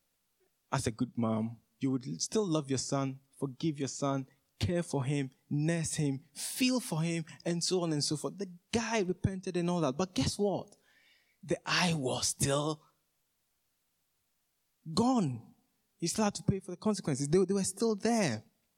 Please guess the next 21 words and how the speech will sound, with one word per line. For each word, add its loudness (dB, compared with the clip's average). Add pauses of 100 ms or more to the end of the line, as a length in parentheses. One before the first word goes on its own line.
(520)
It 0
didn't 0
go 4
when -2
he -2
repented. -4
It, -6
you -4
know, -2
he, -6 (100)
he -2
still -2
had, 0 (580)
he -2
has 0
still -2
lost -2
his -6
eye. -6 (2000)
I 2
bet 0